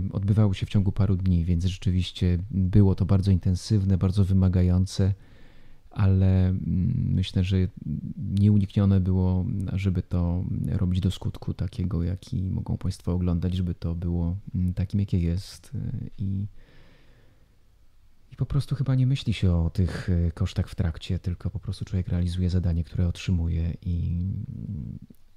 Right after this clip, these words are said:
i stara się to zrobić jak najlepiej, więc myślę, że to wszystko chyba przychodzi później, ta refleksja, o którą pytasz. W tamtym momencie myślisz tylko o tym, czy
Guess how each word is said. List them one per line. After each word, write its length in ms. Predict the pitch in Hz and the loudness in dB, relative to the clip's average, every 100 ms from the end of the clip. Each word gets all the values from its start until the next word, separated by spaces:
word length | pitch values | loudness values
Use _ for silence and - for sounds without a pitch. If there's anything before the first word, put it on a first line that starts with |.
| _ - | _ -20
i 40 | - | -8
stara 240 | - 92 | -2 0
się 80 | - | 0
to 100 | 92 | -2
zrobić 220 | 87 - | -2 -2
jak 120 | 90 | -2
najlepiej, 600 | 98 101 101 - 90 95 104 | 2 2 0 -2 -6 -4 -6
więc 400 | 104 - - - | -6 -8 -8 -8
myślę, 340 | 98 - 95 | -8 -4 -4
że 320 | 95 92 90 - - - - | -2 -2 -4 -8 -14 -14 -6
to 80 | - | -6
wszystko 280 | - - | -4 0
chyba 180 | 98 101 | 2 0
przychodzi 440 | - 110 104 92 - | 0 2 2 2 -2
później, 440 | - 104 92 87 | 0 2 2 2
ta 120 | 92 | 0
refleksja, 560 | 90 - 95 - - 87 | -4 -4 -6 -6 -6 -6
o 60 | |
którą 320 | - - 80 87 | -6 -6 -6 -6
pytasz. 460 | - - - - - - - - - - - | -8 -10 -14 -14 -18 -20 -20 -20 -20 -20 -8
W 40 | |
tamtym 260 | - 147 135 | -4 0 2
momencie 380 | 120 123 - | 4 2 2
myślisz 340 | 117 107 - - | 0 0 -6 -6
tylko 380 | 104 - 98 98 | -6 -2 -2 -2
o 40 | |
tym, 300 | - 92 90 - | -4 -6 -6 -10
czy 160 | - | -14